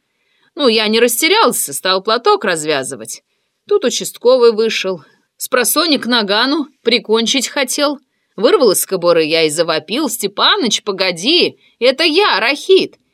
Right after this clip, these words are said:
шайтана изловил в своем огороде. Мне за него целый орден полагается". Семен еле продохнул и давай ругаться. "Твою мать, ты из какого зоопарка сбежал?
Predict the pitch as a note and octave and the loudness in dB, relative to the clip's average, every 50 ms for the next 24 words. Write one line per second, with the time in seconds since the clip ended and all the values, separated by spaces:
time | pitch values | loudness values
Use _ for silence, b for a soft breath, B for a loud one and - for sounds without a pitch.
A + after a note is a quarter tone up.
0 | _ _ - - E4 D4+ C#4+ C4+ F4 F#4 G4 E4 B3+ A3 G3 F3+ G3 G3 F#3 E3 | _ _ -6 -2 0 0 0 2 0 0 2 2 2 2 2 2 0 0 0 0
1 | D3 D3 C#3 - - F#3+ F#3+ F3 D#3+ D3 C3 C3+ C#3 D#3 F3+ G3+ G3+ G#3+ F3+ C3+ | -2 -2 -4 -6 -4 -2 -2 -2 -2 -4 -6 -8 -8 -6 -2 -2 0 0 0 -2
2 | B2+ B2 A2 - b b b b b b b - F3+ A3 C4+ D4 D4 E4+ D#4 D#4 | -4 -6 -14 -20 b b b b b b b -8 -4 -2 0 0 0 0 0 0
3 | C#4 C#4 D4+ C#4+ - D4+ D#4 E4+ D#4+ C4 A#3+ C4 D#4 F#4+ E4 G4+ G#4 E4+ - D4+ | 0 0 0 0 -2 -2 -2 0 2 4 4 4 4 2 2 0 0 0 0 0
4 | C#4+ C4 A#3+ A3 F#3 D#3+ D3 B2 F#2+ A2+ - - - - - - _ _ _ _ | 0 0 0 0 0 -2 -2 -4 -6 -8 -8 -10 -10 -10 -14 -20 _ _ _ _
5 | _ _ _ _ _ _ _ _ _ _ _ - - - G3+ G#3 A3+ B3 B3+ A#3 | _ _ _ _ _ _ _ _ _ _ _ -12 -8 -6 -4 -4 -4 -2 0 2
6 | A#3+ B3+ B3 A#3 A3 A3+ A3+ A3 G#3+ G#3 G3 - F#3+ G#3 A#3+ C4 A#3+ F#3+ E3 F3 | 2 2 2 2 0 0 -2 -2 -2 -2 -4 -4 -6 -6 -2 -2 0 0 0 -2
7 | E3+ E3+ F#3+ A3+ A#3 A#3 G#3+ - E3+ F3+ G3+ G#3 G#3 - - G3+ F#3 - B B | -2 -2 0 0 0 0 -2 -2 -2 -2 -2 -2 -4 -6 -6 -6 -8 -10 B B
8 | B B B B - - G#3+ A#3 G3+ G3+ G#3 G3 F#3+ F#3 G3 A#3+ C4+ B3+ A#3+ G#3+ | B B B B -6 -4 -2 0 0 0 0 0 0 0 0 0 2 2 0 0
9 | F#3+ - - - A3+ G#3 - - G#3+ F#3+ F#3+ G#3+ G#3+ G#3 F#3+ F3 F#3+ F3+ F3+ F3+ | -2 -4 -4 -4 -4 -4 -4 -4 -4 -4 -2 -2 -2 0 0 0 0 -2 -2 -2
10 | - C4 D#4 D4 C#4 B3 G#3+ A3+ A3+ G3+ G3 G3 A3 G3+ F3+ F#3+ G3 G3+ F#3 D3+ | 0 0 0 0 0 0 0 0 -2 0 0 -2 -2 0 0 0 0 0 0 -2
11 | C#3 | -4